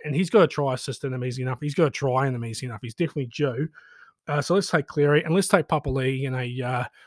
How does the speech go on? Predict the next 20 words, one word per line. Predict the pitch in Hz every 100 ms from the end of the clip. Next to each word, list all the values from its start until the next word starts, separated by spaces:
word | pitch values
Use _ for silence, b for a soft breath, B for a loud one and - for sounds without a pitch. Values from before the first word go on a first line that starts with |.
| b
roll | 143 143
your | 131
sleeves | - 151 135 131
up, | 131 -
rough | 151 -
and | 123
tumble | 139 131 127 -
kind | - 143 120
of |
game. | 127 123 120 - _ - _
Let's | 156 165 -
take | 143 -
Papali'i | 147 131 139 147 135 117 _ - - - _ _ _ - -
in | 147
this | 147 151
one, | 170 123 - B B B B
uh, | 151 160 151 151 147 151 131 B B _ -
to | 143
top | 165 123
score. | - - 156 147